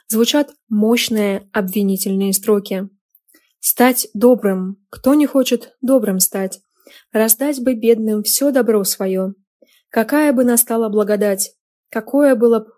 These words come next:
райское житьё?» Этот лейтмотив, острое искушение быть добрым в том мире и в тех условиях, которые делают доброту невозможной и саморазрушительной. Драматический конфликт в пьесах Брехта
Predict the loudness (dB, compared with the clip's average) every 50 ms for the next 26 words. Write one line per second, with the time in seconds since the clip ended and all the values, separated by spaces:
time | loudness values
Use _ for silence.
0 | _ _ -2 0 0 2 0 0 -2 -2 -4 -2 -2 -2 -4 -2 -2 -2 -2 -2
1 | -4 -8 -12 _ _ _ _ _ _ _ _ _ _ _ _ _ _ _ _ _
2 | _ _ _ _ _ _ _ 0 0 2 2 0 -2 -4 -10 _ 0 2 2 2
3 | 2 0 -2 -2 -2 0 -2 -2 -2 -4 -6 -10 -18 -20 _ _ _ _ -2 0
4 | 0 0 0 -2 0 0 0 0 -2 -6 -6 -4 -4 -4 0 0 0 0 0 -2
5 | -2 -2 -2 -2 -2 0 2 2 2 2 2 0 -2 -2 -4 -8 -12 _ -20 -20
6 | -20 _ _ -6 -2 0 0 2 2 2 0 0 0 0 -2 -4 -4 -6 -4 -4
7 | -4 -4 -2 -2 -2 -2 0 0 0 0 0 -2 -2 -4 -6 -12 -6 -4 -4 -4
8 | -2 -2 -4 -2 -2 -2 0 0 -2 -2 0 -2 -4 -4 -4 -4 -2 -2 -4 -4
9 | -4 -6 -4 -4 -4 -2 -2 -2 -4 -4 -4 -6 -6 -6 -6 -6 -6 -6 -8 _
10 | _ _ _ -4 -4 -2 -2 -2 -4 -4 -4 -4 -4 -4 -4 -4 -4 -6 -6 -6
11 | -6 -8 -6 -6 -6 -8 -12 _ _ _ _ _ _ _ _ _ -20 -20 -20 -20
12 | -20 _ _ _ _ _ _ _ 2 2 4 2 2 0 0 -2 -2 -2 -2 -4
13 | -2 -2 -2 -2 -4 -6 -6 -6 -6 -10 -12 -10 -8 -6 -4 -2 -2 -2 -4 -4
14 | -6 -4 -4 -2 -2 -4 -4 -6 -6 -6 -6 -6